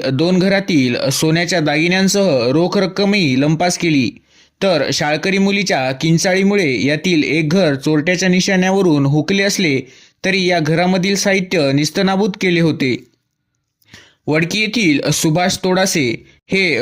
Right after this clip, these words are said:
घर बांधकाम करण्यासाठी बाहेर गेले होते, तर पत्नी मंगला तोडासे एका खासगी शाळेमध्ये परिचर म्हणून जाते. सुट्टी झाल्यानंतर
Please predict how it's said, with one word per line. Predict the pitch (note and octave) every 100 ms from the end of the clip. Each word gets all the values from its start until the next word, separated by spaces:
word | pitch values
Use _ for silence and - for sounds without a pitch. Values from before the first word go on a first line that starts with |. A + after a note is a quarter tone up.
| C3
घर | C3 E3+
बांधकाम | E3+ F3+ F#3 F#3 G#3
करण्यासाठी | G3 G3+ G3+ G#3 G#3 G3+ D#3+
बाहेर | B2+ C#3 E3+ F#3
गेले | G3+ G3
होते, | G3 E3+ C#3 A#2+ - - _ _ F#3+
तर | F3 D3
पत्नी | E3+ E3+ F#3 G3+ D#3
मंगला | C#3 E3+ F3+ G3
तोडासे | G3 F#3 F#3+ G3 E3+ B2+ -
एका | D3 F3+ D#3
खासगी | E3+ D3+ E3 G3+
शाळेमध्ये | G3 G3 G3+ F#3+ D3+
परिचर | C3+ - D#3 E3+ G3+
म्हणून | F#3+ G#3 G#3
जाते. | F3+ D#3+ C#3 B2 - _ _ _ _ -
सुट्टी | - E3+ E3+ G#3+
झाल्यानंतर | A3 G#3+ A3+ A3+ G#3 D3